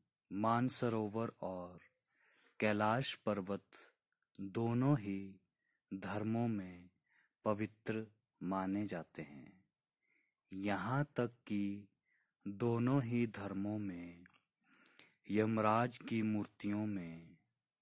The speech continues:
काफ़ी समानताएं देखने को मिलती हैं और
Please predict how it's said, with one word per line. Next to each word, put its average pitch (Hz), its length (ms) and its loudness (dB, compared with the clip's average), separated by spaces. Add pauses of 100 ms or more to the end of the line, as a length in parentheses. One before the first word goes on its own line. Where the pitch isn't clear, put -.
(120)
काफ़ी 98 420 2 (500)
समानताएं 104 1120 2
देखने 107 520 -2
को 107 200 -2
मिलती 87 480 -6
हैं 73 280 -12 (1300)
और 90 400 -2